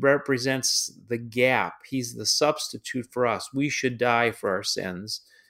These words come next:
Uh, there's nothing we can do to escape them, but he does in our place, and he reconciles us to the Father in this relationship. And, uh,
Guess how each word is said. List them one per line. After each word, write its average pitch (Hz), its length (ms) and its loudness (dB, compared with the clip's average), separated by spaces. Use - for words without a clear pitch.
Uh, 104 240 0
there's 117 260 -2
nothing 135 320 -2
we 123 140 -2
can 117 220 -6
do 120 280 0
to 110 320 -6
escape 123 420 -4
them, 104 240 -6
but 101 140 -8
he 139 240 -10
does 113 500 -4
in 104 120 -8
our 98 100 -6
place, 123 580 -2
and 104 140 -8
he 110 80 -6
reconciles 135 920 2
us 120 220 -2
to 107 80 -10
the 101 80 -6
Father 113 500 0
in 104 120 -8
this 101 200 -12
relationship. 113 840 -6
And, 113 240 -6
uh, 131 340 0